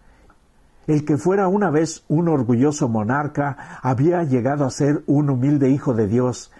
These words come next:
El gobernante tiránico e intolerante es ahora un rey sabio y compasivo.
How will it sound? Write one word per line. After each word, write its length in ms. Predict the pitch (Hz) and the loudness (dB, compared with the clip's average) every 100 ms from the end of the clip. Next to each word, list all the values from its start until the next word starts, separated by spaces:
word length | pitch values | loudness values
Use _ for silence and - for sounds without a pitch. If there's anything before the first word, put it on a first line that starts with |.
| - - | -20 -4
El 140 | 135 127 | 0 0
gobernante 640 | 135 131 117 170 190 170 | 0 0 0 -2 0 -2
tiránico 680 | - 120 139 151 - 123 - | 0 0 0 -4 -2 -2 0
e 80 | 131 | -2
intolerante 1080 | 120 117 151 190 180 131 139 156 156 - 147 | -2 -4 0 2 2 0 -2 -2 0 2 0
es 200 | 151 - | 0 -6
ahora 640 | 113 117 147 139 - - - | -2 0 0 -2 -6 -14 -2
un 220 | 143 135 | 0 2
rey 240 | 143 139 | 2 0
sabio 520 | - 139 156 139 139 - | 0 -2 -2 0 0 0
y 80 | - | 0
compasivo. 800 | 143 131 123 - 135 117 113 | -2 -2 -4 0 2 2 0